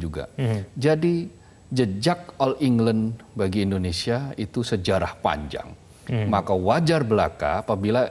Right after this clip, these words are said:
Speaker 1: gengsi All England bagi Indonesia,
Speaker 2: Mhm.
Speaker 1: meskipun hadiahnya masih, eh, di bawah dari, eh, World Series yang paling, eh, utama
Speaker 2: Iya.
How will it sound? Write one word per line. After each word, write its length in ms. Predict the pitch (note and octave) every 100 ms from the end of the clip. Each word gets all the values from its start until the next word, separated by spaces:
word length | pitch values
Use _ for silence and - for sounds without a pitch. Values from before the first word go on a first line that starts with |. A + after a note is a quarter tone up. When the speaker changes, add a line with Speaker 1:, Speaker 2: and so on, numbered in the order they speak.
| -
Speaker 1:
gengsi 560 | B2+ A#2+ A2+ G2+ - C3+
All 160 | A#2+ A#2
England 320 | G3 A3 C3+
bagi 160 | F#2+ F2
Indonesia, 560 | E2+ E2 C2+ - D2 -
Speaker 2:
Mhm. 320 | C#3 A#2 A2 G2+
Speaker 1:
meskipun 400 | - G#2+ G#2+ G#2
hadiahnya 480 | F#2+ G#2+ F2+ G#2+
masih, 400 | G#2+ F#2+ - G2+ - - - - -
eh, 180 | G2 F#2+ E2+
di 80 |
bawah 400 | F#2 G2 G2 F2+
dari, 400 | F#2+ F#2+ F#2 F#2 E2+ - - -
eh, 240 | F2+ F2+ F2
World 320 | F2+ G#2+ G#2
Series 320 | B2+ D#3 C#3+
yang 240 | A#2+ G#2+ F#2+
paling, 400 | G#2+ G#2 G2+ F#2+
eh, 80 |
utama 640 | G2+ G#2+ - E3 F#3 F2+ G#2 - - -
Speaker 2:
Iya. 240 | B2 A2